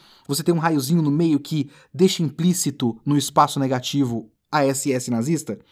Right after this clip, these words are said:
Não tem nenhum motivo pra isso, eu acho. Mas talvez eu tenha que continuar lendo Burn the Witch, porque eu preciso saber se ele vai, de fato, ter um personagem que é um dos, dos caras legais, supostamente, que é pra gente achar super cool,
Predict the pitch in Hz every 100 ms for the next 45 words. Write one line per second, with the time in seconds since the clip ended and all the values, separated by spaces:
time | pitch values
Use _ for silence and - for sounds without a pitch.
0 | _ _ _ 208 247 311 302 302 320 254
1 | 294 339 226 - 196 175 160 135 120 -
2 | 104 - - 196 180 139 127 135 123 -
3 | - - 95 - - 262 - 320 311 311
4 | 311 - 311 - 311 311 311 302 240 302
5 | 294 320 339 247 - - _ 285 294 294
6 | 262 320 320 349 381 330 - _ _ _
7 | - 311 349 294 349 359 262 - _ _
8 | 208 294 339 370 370 339 214 - _ 180
9 | 285 349 294 339 330 359 370 359 349 233
10 | - - 294 330 330 277 - - _ _
11 | - 294 - 311 320 294 277 320 359 349
12 | - - _ _ - 262 311 311 302 339
13 | 381 359 214 - - 320 294 302 302 311
14 | 311 302 - 294 427 427 -